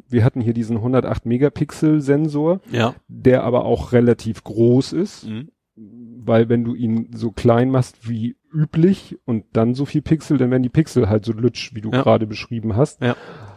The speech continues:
Speaker 1: Und dann hapert's meistens mit der Lichtempfindlichkeit.
Speaker 2: Ja. Und ja, da soll das angeblich natürlich, das, hm, ob das wie es stimmt,
Speaker 1: Mhm.
Speaker 2: sagt, ma-, sagt, äh, Samsung,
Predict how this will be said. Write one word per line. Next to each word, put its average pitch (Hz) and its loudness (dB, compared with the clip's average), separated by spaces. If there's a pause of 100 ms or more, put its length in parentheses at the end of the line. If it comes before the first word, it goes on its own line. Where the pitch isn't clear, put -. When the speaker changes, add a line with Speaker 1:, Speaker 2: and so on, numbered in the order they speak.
(300)
Speaker 1:
Und 139 2
dann 113 0
hapert's - -2
meistens 127 0
mit 139 0
der 139 4
Lichtempfindlichkeit. 135 -4
Speaker 2:
Ja. - -10 (140)
Und 120 -8
ja, 117 2
da 120 2
soll 127 0
das 131 -4
angeblich 117 0
natürlich, 107 -8
das, 101 -12 (260)
hm, 131 -4
ob - -20
das 98 -4
wie 98 -6
es - -8
stimmt, 151 0
Speaker 1:
Mhm. 123 4
Speaker 2:
sagt, 101 -2
ma-, 92 -10
sagt, - -6
äh, 92 -4
Samsung, 131 -2